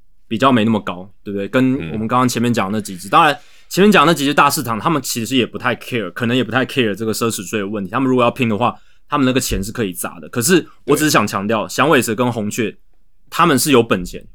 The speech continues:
Speaker 1: 去跟这些球队竞价的，
Speaker 2: 嗯。
Speaker 1: 对，他们是有那个空间在，
Speaker 2: 嗯，对。
Speaker 1: 对吧？那我个人是猜大概七年两亿一啦。那如果是七年两亿一千万美金的话，他的入闸金，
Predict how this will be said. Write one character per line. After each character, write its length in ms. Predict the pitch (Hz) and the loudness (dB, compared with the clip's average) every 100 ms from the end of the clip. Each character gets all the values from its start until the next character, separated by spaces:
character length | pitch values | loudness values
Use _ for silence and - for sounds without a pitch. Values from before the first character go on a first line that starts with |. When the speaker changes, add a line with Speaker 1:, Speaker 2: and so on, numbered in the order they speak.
| - - - - | -20 -20 -20 -8
Speaker 1:
去 340 | 135 120 107 | -4 -2 -2
跟 220 | - 113 | -2 -2
这 100 | 113 | -2
些 100 | 117 | -2
球 140 | 82 95 | -2 -4
队 140 | 98 | -6
竞 200 | 90 85 | -8 -12
价 140 | 85 | -12
的， 80 | 85 | -16
Speaker 2:
嗯。 40 | - - | -18 -20
Speaker 1:
对， 160 | - 90 | -12 -12
他 140 | - | -4
们 100 | 127 | -4
是 80 | 117 | -2
有 80 | 113 | -2
那 80 | 98 | -4
个 60 | |
空 220 | 95 98 87 | -8 -10 -8
间 240 | 76 87 | -8 -8
在， 120 | - | -12
Speaker 2:
嗯， 120 | - - - - - - - | -14 -18 -20 -20 -20 -20 -10
对。 20 | |
Speaker 1:
对 60 | |
吧？ 140 | 90 82 | -8 -4
那 220 | 135 160 - - - | 2 2 0 -8 -8
我 120 | 117 | 0
个 120 | - | 4
人 120 | 143 | 4
是 80 | 139 | 4
猜 200 | 147 143 | 2 2
大 100 | 139 | 4
概 100 | 139 | 2
七 240 | 131 - 139 | 0 -2 0
年 160 | 123 | 2
两 180 | 110 95 | 0 -2
亿 80 | 120 | -6
一 260 | 107 107 | -8 -6
啦。 200 | 107 87 - - - | -6 -6 -12 -20 -4
那 100 | 170 | 2
如 160 | 160 208 | 6 6
果 160 | 220 | 6
是 140 | 131 190 | 4 0
七 280 | - 196 | 0 2
年 160 | 202 139 | 2 4
两 140 | 127 120 | 2 0
亿 100 | 156 | -2
一 20 | |
千 160 | - | 0
万 100 | 147 | 2
美 140 | 135 101 | 2 0
金 160 | 104 | -2
的 80 | 120 | -4
话， 260 | 120 117 - - - - - - | 0 -2 -2 -12 -20 -20 -20 -6
他 200 | - 180 | 0 4
的 340 | 147 127 113 - | 4 4 -2 -8
入 200 | 196 190 | -2 0
闸 180 | 117 107 | 2 2
金， 340 | 107 110 123 | 0 -4 -6